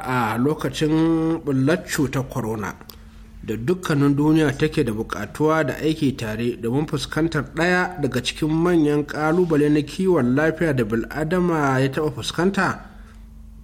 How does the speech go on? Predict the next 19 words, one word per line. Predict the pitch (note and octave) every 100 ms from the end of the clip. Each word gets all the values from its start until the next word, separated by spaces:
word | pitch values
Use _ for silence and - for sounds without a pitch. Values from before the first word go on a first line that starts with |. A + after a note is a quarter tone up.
| - - - D#3+
Amurkan | E3 C#3 C3 B2 -
ta | C#3
ci | C3 -
gaba | C3+ A2+ G#2 - - - - - -
da | C3+ C3 A#2+ A#2+ -
ƙaƙaba | C#3 D3+ D3 C3+ C3 B2+
takunkuman | B2+ C3 B2+ - A#2+ C#3+ E3 E3+ - - -
da | C3 B2+ A#2+
suka | - - D3+
kawo | C3+ C#3+ D3 D3
cikas | C3+ - G#3+ G3+ F3+ C#3+ B2+
wajen | C3 D3 C#3
faɗa | F3 D#3+ D#3+ D3+ C#3
da | C3+
wannan | C3 C3 C3+ A#2
cuta | B2 A2+ D3+ D#3 D3+ A2+
a |
kan | B2 C3+
Iran. | - A#2 G#2